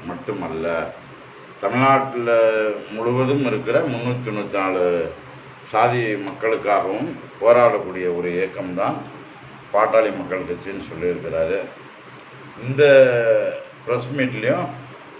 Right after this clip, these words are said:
அன்புமணிக்கு தான் அவர் சவால் விடுத்திருக்கிறார். சவால்னு இல்லை, பெண்கள் எல்லாம் வரக்கூடாதுன்னு சொன்னா, அதுக்கப்புறம் தருமபுரியில வந்து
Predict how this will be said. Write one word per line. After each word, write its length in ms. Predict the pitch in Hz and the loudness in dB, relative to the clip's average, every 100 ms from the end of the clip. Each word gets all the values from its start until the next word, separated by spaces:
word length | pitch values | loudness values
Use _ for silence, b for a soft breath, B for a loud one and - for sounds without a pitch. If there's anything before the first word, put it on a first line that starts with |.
| - | -10
அன்புமணிக்கு 580 | 87 139 151 151 135 127 | -4 0 0 2 2 2
தான் 140 | 127 131 | 2 4
அவர் 220 | 110 92 | 4 0
சவால் 420 | - 92 95 90 | -2 0 2 0
விடுத்திருக்கிறார். 680 | 82 - - 78 76 76 - - - - - | -4 -10 -10 -10 -6 -8 -8 -16 -20 -20 -8
சவால்னு 520 | 101 113 127 135 127 - | -2 4 4 4 0 -2
இல்லை, 160 | 82 - - - - - - - | -6 -8 -12 -20 -20 -20 -16 -10
பெண்கள் 300 | 104 127 127 | -6 0 0
எல்லாம் 380 | 120 123 127 113 | 2 4 4 4
வரக்கூடாதுன்னு 520 | 110 113 110 110 101 | 2 2 0 0 -4
சொன்னா, 280 | 104 117 131 | -6 0 2
அதுக்கப்புறம் 640 | 123 107 110 120 123 110 | 4 2 0 0 -2 2
தருமபுரியில 540 | 107 113 131 120 107 101 | 4 4 2 0 -2 2
வந்து 440 | 101 95 101 131 | 0 0 -2 -2